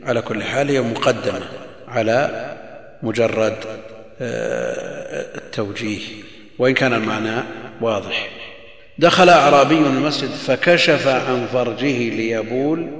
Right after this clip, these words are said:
فصاح الناس به". هل بال قائما أو قاعدا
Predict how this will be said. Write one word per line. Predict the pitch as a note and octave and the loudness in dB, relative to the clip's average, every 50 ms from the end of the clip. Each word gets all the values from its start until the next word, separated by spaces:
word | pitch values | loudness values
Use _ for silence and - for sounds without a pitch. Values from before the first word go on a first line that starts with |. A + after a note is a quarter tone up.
| - - - - - | -14 -16 -16 -18 -10
فصاح | - B2 G#2+ - C3+ A#2+ G#2 - A#2 | -8 -6 -4 -2 -2 -2 -2 -4 -4
الناس | A2 G#2+ G#2+ G#2+ G2+ - - A2+ G#2+ - | -6 -6 -6 -6 -6 -8 -8 -10 -10 -10
به". | G#2+ F#2 F#2+ - - - - - - - - | -10 -10 -12 -14 -16 -18 -20 -20 -20 -10 0
هل | - C#3 C#3+ | 4 4 6
بال | C#3 C#3 D3 C#3 C3 | 8 8 8 8 8
قائما | B2+ - D3 C3 C3 B2+ B2 B2 A#2+ B2+ C3 | 6 6 6 6 6 8 6 6 4 2 2
أو | A#2 A2+ A2+ - | 0 -2 -2 -2
قاعدا | - G2+ G2 G2+ G2+ A2+ A2 A2+ A2+ | -2 -4 -4 -4 -6 -8 -8 -10 -10